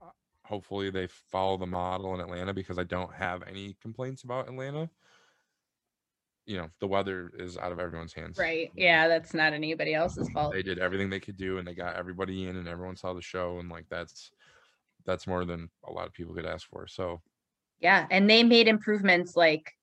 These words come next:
Speaker 2: right away. As soon
Speaker 1: Yeah.
Speaker 2: as they announced Atlanta, they were like, "This is what we're doing to make it better."
Speaker 1: Right.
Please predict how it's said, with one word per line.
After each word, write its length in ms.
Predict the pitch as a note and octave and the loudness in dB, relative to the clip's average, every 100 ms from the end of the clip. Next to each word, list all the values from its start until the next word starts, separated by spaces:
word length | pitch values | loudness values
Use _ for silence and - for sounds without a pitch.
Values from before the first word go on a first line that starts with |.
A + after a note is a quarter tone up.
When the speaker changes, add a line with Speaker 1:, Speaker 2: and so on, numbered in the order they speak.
| _ _ - | _ _ -6
Speaker 2:
right 260 | D3+ E3 E3+ | 4 6 6
away. 420 | D#3+ D#3 D3 _ _ - | 6 2 0 _ _ -2
As 160 | D#3+ - | -2 0
soon 240 | G3+ G3+ | 4 6
Speaker 1:
Yeah. 60 | A3 | 6
Speaker 2:
as 100 | G#3 | 8
they 160 | G#3 | 8
announced 480 | G3 F#3 F3 F#3+ - | 10 10 8 6 4
Atlanta, 480 | F3 E3+ D#3+ D#3+ C#3+ | 2 6 6 6 6
they 100 | D#3+ | 6
were 100 | D3+ | 4
like, 360 | D3+ D3 D3 - _ _ _ - | 6 4 2 -4 _ _ _ 0
"This 280 | D3+ F3 E3 | 4 4 4
is 80 | D#3 | 4
what 160 | D3+ | 4
we're 80 | D#3+ | 6
doing 260 | D#3+ D#3 D#3 | 6 4 4
to 60 | |
make 160 | D3+ C#3 | 2 0
it 80 | D3 | 0
better." 380 | C3 E2 - | 2 2 0
Speaker 1:
Right. 80 | D#2+ | -6